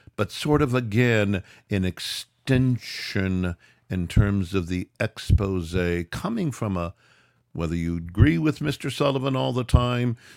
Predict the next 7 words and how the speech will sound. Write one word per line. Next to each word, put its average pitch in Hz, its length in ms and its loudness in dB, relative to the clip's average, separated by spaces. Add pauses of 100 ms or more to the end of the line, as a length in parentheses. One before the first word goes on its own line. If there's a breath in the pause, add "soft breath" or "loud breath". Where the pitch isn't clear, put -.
he 87 240 -6
certainly 113 1040 -2
has 104 580 -4 (100)
a 104 240 -2
sharp, - 680 -2
sharp 98 580 -2
mind. 95 720 0